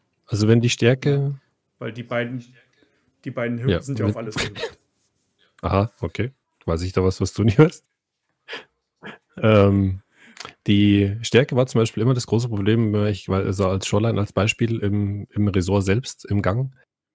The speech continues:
Speaker 1: Du bist, also Springen hast du komplett vergessen können. Genauso wie die Stelle bei zweihundert im West über den Stacheldraht.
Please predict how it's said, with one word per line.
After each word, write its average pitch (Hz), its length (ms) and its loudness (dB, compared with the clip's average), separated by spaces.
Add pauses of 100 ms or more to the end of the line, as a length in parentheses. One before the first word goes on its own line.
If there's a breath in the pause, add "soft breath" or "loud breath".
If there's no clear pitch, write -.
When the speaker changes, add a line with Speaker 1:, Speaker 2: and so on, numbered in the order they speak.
Speaker 1:
Du 104 100 0
bist, - 420 -2 (180)
also 107 180 2
Springen 120 420 2
hast 107 180 2
du - 20 -20
komplett 110 260 2
vergessen 113 360 0
können. 143 380 -2 (280)
Genauso 101 340 2
wie 107 100 4
die 98 120 0
Stelle 110 320 2
bei 98 140 2
zweihundert 117 640 2
im 101 540 -2
West - 380 0
über 104 200 -2
den 95 100 0
Stacheldraht. 123 600 0